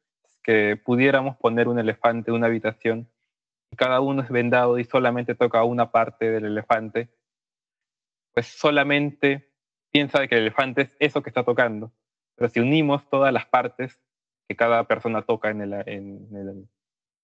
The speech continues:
en el ambiente y lo junta, pues tenemos ya una, una, una imagen mucho más completa y,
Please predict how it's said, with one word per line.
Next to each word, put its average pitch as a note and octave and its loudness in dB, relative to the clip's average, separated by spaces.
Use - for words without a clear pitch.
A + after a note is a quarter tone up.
en A2+ -8
el G#2 -6
ambiente A#2+ -2
y B2+ -2
lo A2 2
junta, C#3+ 0
pues A2 -14
tenemos A2+ -6
ya A2 -2
una, A2 -8
una, A2 -10
una A#2+ -4
imagen A2+ -2
mucho A#2 -6
más G#2+ -6
completa G#2+ -2
y, - -8